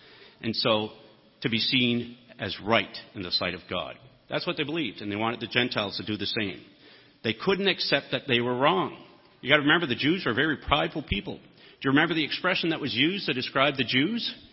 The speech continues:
They were called a stiff-necked people. Picture somebody who's stiff-necked. You know, the, the neck is so stiff they can't move it. And, and they're, you know, stiff. What, what's the impression you get of somebody who's stiff-necked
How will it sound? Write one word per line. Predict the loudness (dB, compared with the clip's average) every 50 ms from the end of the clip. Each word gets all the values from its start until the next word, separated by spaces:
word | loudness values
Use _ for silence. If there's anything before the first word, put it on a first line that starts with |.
| -20 _ _ _ -6
They | -4
were | -4 -2
called | 0 0 0 0 0 -2 -6 -12 -10
a | -10
stiff-necked | -8 -8 -8 -4 -2 -2 -2 -2 -4 -12 -16 -12 -6 -2 -2 -2 -2 -2 -6 -12 -14 -14 -16 -20 _ _ _ _ -8
people. | -6 -6 -6 -4 -6 -8 -8 -12 -20 -20 _ _ _ _ _ _ _ _ _ _ -2
Picture | -2 0 0 0 0
somebody | 0 0 -2 -2 -2 -2 -2
who's | 0 0 -2 -4 -6 -4 -2
stiff-necked. | -2 -2 -2 -2 -2 -2 0 0 0 -2 -6 -12 -14 -14 -12 -8
You | -4 -4
know, | -2 -2 -4 -6
the, | -8 -10 -10 -12 _ _ _ _ _ _ _ _ _
the | -4 0
neck | 0 0 0 -2 -6
is | -6 -4
so | -4 -4 -4
stiff | -4 -4 -6 -6 -6 -6
they | -6
can't | -4 -4 -4 -4 -4 -6
move | -6 -6 -6 -8 -10
it. | -12 -14 -16 _ -16
And, | -14 -12 -10 -10 -10 -10 -10
and | -10 -8
they're, | -8 -8 -10 -12 -14 _ -12
you | -8 -6
know, | -6 -6 -6
stiff. | -8 -8 -6 -4 -4 -4 -6 -12 -20 -20 -20 -20 -20 _ -6
What, | -4 -4 -4 -6 -12 -12 -8
what's | -6 -4 -4 -4 -4
the | -2 -2 -2
impression | 0 0 0 0 0 0 2 2 2
you | 2 2 2
get | 2 2 0 0 -2
of | -4
somebody | -4 -2 -2 -2 -2 -4
who's | -4 -4 -4
stiff-necked | -2 0 -2 -2 0 0 0 0 0 -2 -6